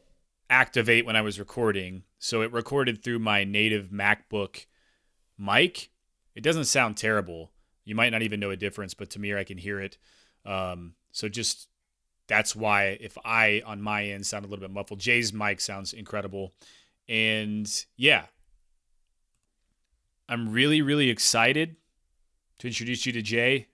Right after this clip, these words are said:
If you're not familiar with him, I'm gonna hit some music and we're gonna get right into it. But because Jay is so humble, he doesn't really share all the <laughs> things that he does or creates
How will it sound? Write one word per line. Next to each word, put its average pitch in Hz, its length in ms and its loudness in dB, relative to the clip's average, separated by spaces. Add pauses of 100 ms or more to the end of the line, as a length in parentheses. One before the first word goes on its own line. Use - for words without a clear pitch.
If - 160 -18
you're 110 80 -6
not 113 100 -4
familiar 110 300 -2
with 120 200 -4
him, 120 320 -6 (520)
I'm 117 80 -10
gonna 120 120 -2
hit 123 140 -2
some 113 200 0
music 123 360 0
and 113 80 -6
we're 107 80 -8
gonna 110 140 -4
get 113 160 -6
right 104 180 -2
into 117 340 -2
it. 117 220 2 (300)
But - 140 -6
because 131 280 0
Jay 131 240 4
is 123 180 4
so 131 160 4
humble, 123 360 2
he 117 100 -8
doesn't 120 320 -2
really 113 320 -2
share 120 640 4 (440)
all 113 180 0
the 117 80 -4
<laughs> - 0 -
things 135 380 -2
that 131 160 0
he 123 120 -2
does 120 320 0
or 113 120 -4
creates 117 640 2